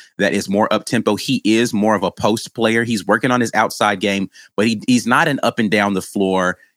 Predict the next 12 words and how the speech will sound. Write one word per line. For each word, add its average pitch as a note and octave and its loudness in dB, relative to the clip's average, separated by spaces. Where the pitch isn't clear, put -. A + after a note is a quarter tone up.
you G#2+ 0
know, F#2 0
fast A2 -2
tempo. - -6
He's B2 0
more B2 2
of G#2+ 0
a, G2+ 2
"We're G2+ -2
gonna G#2 0
drop G#2 0
it A2+ -2